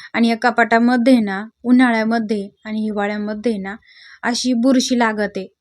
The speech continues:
म्हणजे ना या भिंतीमध्ये माहीत नाही का ओलावा येतो, भरपूर असा ओलावा येतो.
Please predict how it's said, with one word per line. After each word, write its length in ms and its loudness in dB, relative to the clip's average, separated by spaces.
म्हणजे 340 -2
ना 200 -4
या 120 0
भिंतीमध्ये 540 0
माहीत 340 2
नाही 160 -4
का 240 2
ओलावा 420 2
येतो, 160 -6
भरपूर 400 0
असा 180 -2
ओलावा 360 0
येतो. 320 -4